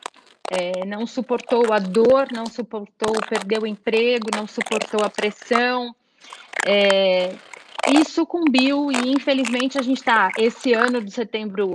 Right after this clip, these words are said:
Amarelo, com muito, com a-, um aumento do número de casos muito maior.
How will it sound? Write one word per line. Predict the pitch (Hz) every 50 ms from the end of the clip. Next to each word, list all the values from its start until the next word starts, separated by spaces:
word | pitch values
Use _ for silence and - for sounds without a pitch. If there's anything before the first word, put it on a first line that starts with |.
| 170 - - - -
Amarelo, | - 202 208 196 196 202 208 226 254 277 277 254 208 190
com | - - 277 269
muito, | 277 269 262 277 285 311 339 349 349 - -
com | - - -
a-, | 262 247 240 240 233 -
um | 240 233 240 240
aumento | 226 226 226 233 240 254 277 311 330 - 269
do | 220 240
número | 240 233 233 226 202 220
de | 196 202
casos | 202 - 208 196 202 208 202 220 202
muito | 208 214 202 202 196 - 202
maior. | 196 180 175 165 - - -